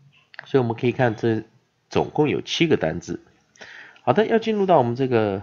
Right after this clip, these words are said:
啊，学习课程中，首先，啊，我们先介绍一下五个母音，A, E, I, O, U。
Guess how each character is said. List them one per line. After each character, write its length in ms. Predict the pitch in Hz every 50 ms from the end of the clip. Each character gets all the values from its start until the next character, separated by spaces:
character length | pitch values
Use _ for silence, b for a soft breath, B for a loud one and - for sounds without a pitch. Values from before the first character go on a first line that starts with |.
| - - -
啊， 260 | - 104 101 98 98
学 180 | 95 - - 113
习 200 | 117 - 127 123
课 160 | - - 135
程 180 | 117 107 98 101
中， 240 | 120 127 139 165 - - - _ b b b b b b b
首 160 | - - 95
先， 260 | - - 135 143 151 - _ _ _ -
啊， 340 | - - 58 - - - - _ _ _
我 100 | - -
们 140 | 62 71 80
先 300 | 80 - 87 87 92 - - _
介 180 | - - 98
绍 220 | 82 - - 80 78
一 20 |
下 160 | 78 - - - -
五 140 | 90 90
个 100 | 82 131
母 220 | 147 151 113 82 -
音， 240 | - 110 131 147 - _ _
A, 200 | - 110 117 131
E, 300 | 135 131 127 127 123 120
I, 240 | - - - 104 104
O, 240 | - - 95 95 92
U。 260 | 82 87 92 92 -